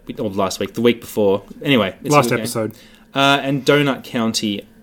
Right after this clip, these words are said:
Speaker 1: Um, I really
Speaker 2: Oh,
Speaker 1: enjoyed it.
Speaker 2: yeah, that's a good
Speaker 1: I
Speaker 2: one.
Speaker 1: really, really enjoyed it, but I just don't think I have enough distance from it to know whether it's a top five game or whether it's just a game that I enjoyed recently. You know,
Speaker 2: I would be the same with Donut County
Speaker 1: Yeah.
Speaker 2: there, because I really en-, enjoyed that game and it was great.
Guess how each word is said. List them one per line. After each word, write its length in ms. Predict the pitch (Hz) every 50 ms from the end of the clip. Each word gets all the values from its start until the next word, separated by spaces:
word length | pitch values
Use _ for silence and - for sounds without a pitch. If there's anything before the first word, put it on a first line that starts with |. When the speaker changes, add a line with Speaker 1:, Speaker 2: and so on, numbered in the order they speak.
| _ - - - -
Speaker 1:
Um, 420 | 113 110 110 110 107 107 107 107
I 120 | 110 107 120
really 240 | 131 170 208 240 233
Speaker 2:
Oh, 60 | 214
Speaker 1:
enjoyed 280 | 175 151 151 147 170 190
it. 180 | 160 - 147 147
Speaker 2:
yeah, 60 | 147 151
that's 180 | 160 160 -
a 40 | 120
good 160 | - 98 85 -
Speaker 1:
I 60 | 131 135
Speaker 2:
one. 80 | 131
Speaker 1:
really, 220 | 147 170 175 180 180
really 180 | 175 170 170 165
enjoyed 300 | 156 143 147 135 151 185
it, 360 | 240 247 - - - 127 -
but 420 | - 131 127 123 120 113 - - _
I 60 | - 120
just 160 | 156 156 -
don't 220 | - 170 151 123
think 240 | - - 147 127 -
I 40 | 123
have 100 | 127 123
enough 160 | 123 113 -
distance 340 | - 113 - - 117 110 -
from 180 | - 123 110
it 100 | 107 104
to 80 | - 113
know 120 | 104 101 101
whether 220 | 101 98 101 95
it's 180 | 98 - - -
a 60 | 98
top 240 | - - 92 - -
five 240 | - 95 98 107 107
game 180 | 123 127 156 170
or 60 | 143
whether 240 | 117 110 107 101 101
it's 120 | 101 -
just 180 | - - - -
a 60 | -
game 260 | - 110 98 98 98
that 100 | 101 98
I 60 | 98
enjoyed 400 | 98 92 92 90 95 90 92 -
recently. 420 | 92 90 85 - 95 - - 95 95 - - - - -
You 100 | - -
know, 120 | 107 - - - - - -
Speaker 2:
I 120 | 147 190
would 180 | 233 269 262 -
be 280 | 226 208 196 196 190 185
the 100 | 165 160
same 640 | - - - - - - 131 123 131 139 143 147 147
with 220 | 147 151 151 - -
Donut 320 | 151 143 143 143 143 135
County 320 | - - 147 147 143 143 147
Speaker 1:
Yeah. 60 | 139
Speaker 2:
there, 400 | 147 147 151 160 175 202 208 175
because 640 | - 160 151 - 156 151 147 147 143 131 123 - - -
I 60 | 147 156
really 340 | 208 226 262 254 254 220
en-, 120 | 185 143 - -
enjoyed 400 | 143 139 117 135 135 151 160 139
that 160 | 127 110 104
game 360 | - 113 107 104 104 101 107 -
and 160 | 123 123 127
it 80 | 139 143
was 140 | 139 127
great. 440 | 113 107 120 117 131 143 160 123 -